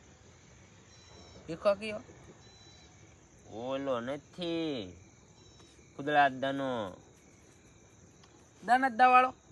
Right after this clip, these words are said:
Speaker 1: એને ઘર પાસે રહે ઈ?
Speaker 2: હા, હા, હા.
Speaker 1: દાનત દાન ઘરની અડીને રહે ઈ જ ને?
Speaker 2: હા, હા, હા.
Speaker 1: ઈ હશે કદાચ. અન-, અને એક ઓલો શેઠાવાળો.
Speaker 2: ઓલો શેઠાવાળો રહ્યો ને ઈ.
Speaker 1: હમ.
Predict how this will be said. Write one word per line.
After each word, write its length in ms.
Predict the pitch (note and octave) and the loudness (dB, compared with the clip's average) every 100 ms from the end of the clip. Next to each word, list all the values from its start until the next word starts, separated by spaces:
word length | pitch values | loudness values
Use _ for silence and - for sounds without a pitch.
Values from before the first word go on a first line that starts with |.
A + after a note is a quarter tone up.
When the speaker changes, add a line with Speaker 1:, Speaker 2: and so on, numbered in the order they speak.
| - - | -20 -14
Speaker 1:
એને 140 | F3+ | -2
ઘર 160 | F#3 A#3 | 2 4
પાસે 220 | A#3 A3 | 4 4
રહે 120 | G#3+ | 4
ઈ? 160 | G#3+ A3 | -2 -6
Speaker 2:
હા, 280 | B2+ D3 D3 C#3 | -2 2 4 4
હા, 200 | C#3+ A#2+ | 4 4
હા. 220 | A#2 A2 F2+ - - - | 4 2 -2 -8 -20 -12
Speaker 1:
દાનત 300 | - A#3 A#3+ | 0 2 2
દાન 140 | G#3 A3+ | -2 -2
ઘરની 300 | G#3+ A#3+ A3+ | -2 -2 -2
અડીને 260 | A#3 A#3 | -2 -2
રહે 80 | A3 C4 | -2 -2
ઈ 60 | |
જ 40 | C#4+ | 2
ને? 20 | |
Speaker 2:
હા, 260 | D#3 C#3+ C3 | 4 4 4
હા, 160 | C3+ A#2+ | 4 2
હા. 180 | A2+ G#2+ F2 - - - - - - - - D3+ | 0 -2 -6 -14 -20 -20 -20 -20 -20 -20 -20 -16
Speaker 1:
ઈ 160 | F#3+ G#3+ G3+ | -12 -12 -12
હશે 200 | F#3+ D#3 C3 | -14 -14 -14
કદાચ. 300 | D#3 D3 - | -12 -14 -16
અન-, 720 | D#3 D#3 D#3+ E3 E3 E3+ D#3+ D3+ - - - - - | -18 -14 -14 -12 -12 -14 -14 -18 -20 -20 -20 -20 -18
અને 160 | E3+ F3+ F#3 | -14 -12 -8
એક 200 | G3+ G#3+ | -6 -4
ઓલો 180 | A3+ A3 | -2 -4
શેઠાવાળો. 520 | G#3 B3 G3 D#3 B2 - - - - - - - | -2 0 2 0 -2 -10 -20 -20 -20 -20 -20 -10
Speaker 2:
ઓલો 260 | D#3+ E3+ D#3+ C#3 | -6 -2 -2 -2
શેઠાવાળો 540 | D#3+ C#3+ C3 B2+ B2 | -2 0 0 0 -2
રહ્યો 260 | A#2+ C3 C3+ | -4 -4 -6
ને 140 | A2 A2 | -6 -8
ઈ. 120 | G2+ F2+ - - - - - - - | -10 -14 -20 -20 -20 -20 -20 -20 -20
Speaker 1:
હમ. 300 | C3+ B2+ A#2+ | -18 -16 -18